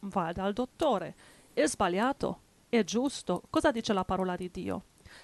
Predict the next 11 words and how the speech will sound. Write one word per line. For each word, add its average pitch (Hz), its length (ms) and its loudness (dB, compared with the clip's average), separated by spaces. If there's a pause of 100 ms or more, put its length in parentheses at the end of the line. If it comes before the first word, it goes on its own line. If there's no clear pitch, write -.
E - 60 0
abbiamo 277 260 4
diverse 240 300 0
testimonianze 196 680 -4
su 196 120 -4
questo, 202 260 -6
fratelli, 220 400 -4
che 196 100 -6
adesso 190 360 -4
vi 196 340 -6 (300)
racconteremo. 185 880 -4